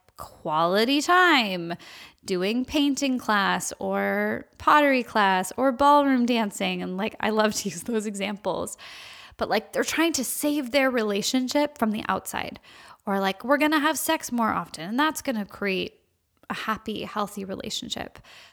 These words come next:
You guys, I have to come back to the root of all of this. It's always about your thoughts. So I'm gonna just say this till the end of time.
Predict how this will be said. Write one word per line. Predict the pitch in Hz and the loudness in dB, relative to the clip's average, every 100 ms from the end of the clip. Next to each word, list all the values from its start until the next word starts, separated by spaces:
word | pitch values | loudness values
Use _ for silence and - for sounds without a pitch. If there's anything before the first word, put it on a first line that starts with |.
| _ | _
You | 294 254 | -10 -4
guys, | 302 349 | -2 0
I | - | 0
have | 285 427 | -2 -4
to | - | -4
come | - 247 | 0 0
back | 247 311 | 0 0
to | - 240 | 0 0
the | 214 | 0
root | 208 226 | 0 0
of | 226 | 0
all | - 190 220 | 2 2 2
of | |
this. | 226 285 277 - _ | 2 0 0 -8 _
It's | 254 - _ - | -8 -8 _ 0
always | 285 302 294 247 | 2 2 2 2
about | 226 233 226 | 0 0 -2
your | 214 | -4
thoughts. | 190 - - - - - - - _ _ _ - | -6 -4 -6 -8 -14 -12 -14 -18 _ _ _ -10
So | - 247 240 233 - - _ _ _ _ _ _ - | 2 4 6 4 0 -8 _ _ _ _ _ _ 0
I'm | 262 302 | 0 2
gonna | 339 302 | 0 0
just | 294 | 0
say | - 269 | 0 0
this | 247 - - _ - | 0 -4 -10 _ -6
till | - 254 | 2 4
the | 240 | 4
end | 233 214 | 2 2
of | 190 | -2
time. | - 175 - | -2 -4 -4